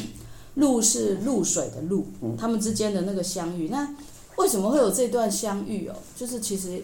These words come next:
Speaker 1: 是天山童姥促成的，因为天山童姥他，他为了要希望虚竹可以帮助他躲，一方面躲避李秋水的追杀，他这样还不够，他希望虚竹可以帮他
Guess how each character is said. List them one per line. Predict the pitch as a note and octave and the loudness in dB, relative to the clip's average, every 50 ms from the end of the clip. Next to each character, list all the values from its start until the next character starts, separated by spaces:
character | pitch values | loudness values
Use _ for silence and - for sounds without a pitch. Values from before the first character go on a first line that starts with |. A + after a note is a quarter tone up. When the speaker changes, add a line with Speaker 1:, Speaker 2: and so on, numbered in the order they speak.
| - | -8
Speaker 1:
是 | - - B3 A3+ | -8 -6 -6 -4
天 | G#3+ A3+ A3 A3 | -4 -2 -2 -2
山 | G#3+ G#3+ G3+ G#3 | 0 -2 -2 -4
童 | G3+ G3+ F3+ F3 | -6 -6 -6 -6
姥 | E3 - - | -6 -6 -6
促 | - - - F3+ D#3+ | -6 -6 -4 -4 -6
成 | - - D#3+ - | -6 -8 -8 -10
的， | - - - - - - - - - - - | -14 -16 -18 -18 -20 -20 -20 -20 -18 -6 2
因 | D#4 D#4 | 4 6
为 | D#4 | 6
天 | D#4 D4+ D4 D4 | 6 6 4 4
山 | D4 D4 C4+ C4+ | 4 2 2 2
童 | B3+ A3 G#3+ G#3+ | 2 2 0 2
姥 | G#3 F3+ C#3+ E3 | 2 0 0 0
他， | G3 G#3 G#3+ G#3+ G#3 G#3+ G#3+ - - - - - - - - - - - - - - - - - - - - - - - - - - - - - - | 0 -2 -2 -2 -4 -6 -8 -10 -12 -12 -12 -14 -16 -18 -18 -20 -20 -20 -20 -20 -20 -20 -20 -20 -20 -20 -20 -20 -20 -20 -20 -20 -14 -12 -10 -6 0
他 | A#3+ C4+ | 2 4
为 | C#4 C4+ B3 | 6 6 8
了 | A3 G#3 F#3+ | 8 8 8
要 | G3 A#3 A3 G#3 G3 G3 F3+ - - - | 8 6 6 4 4 2 2 0 -4 -6
希 | - - - - B3 B3+ | -4 -2 0 0 2 2
望 | C4+ B3 A3+ | 4 4 2
虚 | A3 - - G#3+ | 2 0 -2 -2
竹 | G#3 G3+ | -2 -2
可 | - - F3+ | -2 -2 -2
以 | D#3+ D#3 - | -2 -2 -2
帮 | - D3+ E3 D#3+ | -4 -4 -2 -2
助 | D#3 E3 D3+ D3+ | -4 -4 -6 -6
他 | D#3 - A2 F#2+ - - - - - - - - - | -6 -6 -10 -10 -10 -12 -16 -20 -20 -20 -20 -10 -4
躲， | - F3 E3+ E3 E3 - - | -2 -2 -2 -2 -4 -4 -2
一 | D4 D4 | -2 0
方 | D4 - C4+ C4+ | 2 2 2 2
面 | C4+ C4 B3 G#3+ | 2 2 0 0
躲 | G#3 F3 E3+ | -2 -2 -4
避 | - - A#3+ G#3 | -4 -4 -4 -4
李 | F3+ E3 D#3 | -4 -4 -4
秋 | D3+ - G3+ F#3+ G3 | -4 -4 -2 -2 -2
水 | G3 G3 D3+ C3+ | -2 -4 -4 -6
的 | C#3 D3+ | -6 -6
追 | D3+ - E3+ F3 | -6 -4 -4 -4
杀， | F3 - - D#3 D#3+ E3 | -4 -6 -6 -8 -8 -8
他 | - G#3 | -8 -8
这 | G#3 A3 A#3 | -6 -4 -4
样 | G3+ E3+ | -4 -4
还 | E3 C#3+ | -6 -8
不 | - - | -10 -10
够， | C3+ - F3+ D#3+ | -8 -6 -6 -4
他 | F#3 G#3+ | -4 -4
希 | A3 - A3+ A#3 | -2 0 0 0
望 | A3+ G#3 G3 | 0 0 -2
虚 | G3 - - A#3 | -4 -4 -4 -4
竹 | G#3 G3 - | -4 -4 -4
可 | F#3+ | -4
以 | F3+ E3 | -4 -6
帮 | - F3 F3+ F3+ | -4 -6 -8 -6
他 | F3+ F3 E3+ F3+ | -6 -8 -8 -8